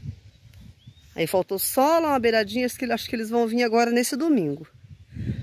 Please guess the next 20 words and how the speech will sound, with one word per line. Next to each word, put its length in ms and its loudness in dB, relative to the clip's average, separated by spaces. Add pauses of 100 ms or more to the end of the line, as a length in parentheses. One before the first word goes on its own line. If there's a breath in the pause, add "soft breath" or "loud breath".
(120 loud breath)
Eu 140 0
vou, 100 0
comecei 360 2
a 40 0
filmar 320 -2
hoje, 280 2
que 80 0
eu 40 2
quero 160 0
filmar 300 -2
o 20 -4
restante 460 -2
pra 80 -6
colocar 320 -2
semana 400 0
que 100 -6
vem 220 2
pra 140 -4
vocês 420 -2
verem. 260 -4